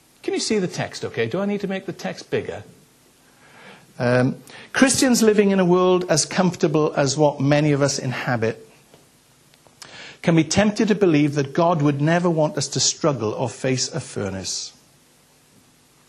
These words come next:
In fact, our primary goal in life can become what might be called furnace avoidance."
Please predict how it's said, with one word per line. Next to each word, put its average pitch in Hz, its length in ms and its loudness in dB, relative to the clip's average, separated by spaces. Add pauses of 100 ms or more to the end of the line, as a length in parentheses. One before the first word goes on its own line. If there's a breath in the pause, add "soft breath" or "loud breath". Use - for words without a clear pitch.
(240 loud breath)
In 170 120 4
fact, 220 440 0
our 160 120 4
primary 214 460 2
goal 220 300 2
in 135 100 2
life 117 260 0
can 151 120 -2
become 175 400 0
what 170 180 2
might 220 240 0
be 226 100 0
called 117 420 -2 (220 loud breath)
furnace 151 800 -4
avoidance." 120 800 -6